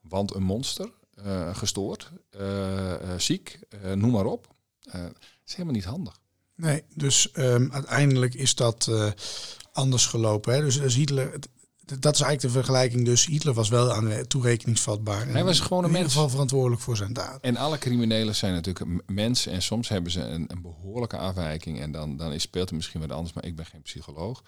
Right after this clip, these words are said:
Speaker 1: Maar een mens is in ieder geval aanspreekbaar op zijn daden. En
Speaker 2: Ja.
Speaker 1: dat geldt voor de rechter en dat geldt, eh, nou ja,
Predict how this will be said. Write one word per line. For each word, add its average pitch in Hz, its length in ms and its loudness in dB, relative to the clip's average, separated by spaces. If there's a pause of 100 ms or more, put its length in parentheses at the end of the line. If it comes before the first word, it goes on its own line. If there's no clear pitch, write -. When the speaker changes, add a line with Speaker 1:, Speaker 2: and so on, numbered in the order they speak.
(420)
Speaker 1:
Maar - 100 -8
een 82 80 -2
mens 101 260 0
is 85 100 -6
in 78 60 -6
ieder 87 160 -8
geval - 200 -18
aanspreekbaar 76 440 -10
op 73 100 -18
zijn 71 140 -20
daden. 58 360 -16 (420)
En 143 120 -6
Speaker 2:
Ja. - 60 2
Speaker 1:
dat 95 180 0
geldt 87 280 0
voor 85 100 -4
de 80 80 -2
rechter 90 360 -8
en 80 120 -10
dat 78 140 -8
geldt, - 440 -10
eh, - 80 -20 (440)
nou 90 140 -18
ja, - 80 -14